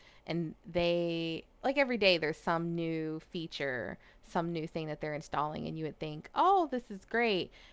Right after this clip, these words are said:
First of all, it's, like, super overwhelming, and, like, they're not putting out official information about all these new features. They're just putting them there. Um, and there's, like, a person that I follow on Twitter who's really, like, up to date with,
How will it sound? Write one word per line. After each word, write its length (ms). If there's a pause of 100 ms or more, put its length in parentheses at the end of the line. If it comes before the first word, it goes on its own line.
(120)
First 200
of 40
all, 100
it's, 140
like, 120
super 420
overwhelming, 840
and, 220
like, 520
they're 200
not 280
putting 300
out 360 (440)
official 500
information 580
about 180
all 180
these 180
new 140
features. 380
They're 100
just 260 (140)
putting 280
them 140
there. 280 (500)
Um, 440
and 140
there's, 320
like, 200
a 40
person 420
that 80
I 100
follow 400
on 140
Twitter 400
who's 160
really, 400
like, 220
up 160
to 100
date 340
with, 240